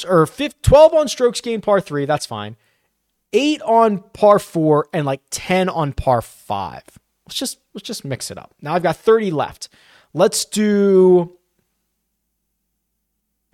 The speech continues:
hmm. This is the problem when you don't have, like, a lot of strongly correlated things. You just kinda go back to the basics. Let's do,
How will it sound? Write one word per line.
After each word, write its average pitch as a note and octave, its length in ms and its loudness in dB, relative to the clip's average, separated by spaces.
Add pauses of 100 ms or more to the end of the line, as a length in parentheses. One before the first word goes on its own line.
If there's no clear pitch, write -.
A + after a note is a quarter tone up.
(1080)
hmm. A#2+ 100 -10 (600)
This C3+ 140 -6
is A#3+ 80 -6
the A3 60 -2
problem D3+ 280 0
when D#3 80 -2
you C3+ 40 -6
don't C3 160 0
have, B2+ 140 -2
like, B2 160 -4
a - 20 -4
lot A2 160 -4
of A2+ 80 -8
strongly A2+ 380 -10
correlated A2 500 -12
things. A#2 240 -10
You A#2 80 -14
just A2 160 -16
kinda A#2 160 -6
go G#2+ 140 -8
back A2+ 200 -8
to - 80 -20
the G#2+ 60 -18
basics. - 420 -16 (380)
Let's E3 380 -2
do, F#3+ 680 2